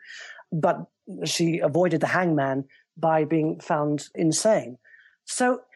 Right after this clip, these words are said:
even though that's only one story, I think it's very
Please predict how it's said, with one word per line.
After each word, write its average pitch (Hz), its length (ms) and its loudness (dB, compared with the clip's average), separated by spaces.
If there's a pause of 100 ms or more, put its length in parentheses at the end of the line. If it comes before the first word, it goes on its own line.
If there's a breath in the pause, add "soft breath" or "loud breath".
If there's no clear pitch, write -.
(200 soft breath)
even 320 260 8
though 392 100 6
that's 302 180 4
only 262 160 4
one 226 240 4
story, 208 400 0
I 190 60 -8
think 302 180 -4
it's 339 80 -2
very 330 260 2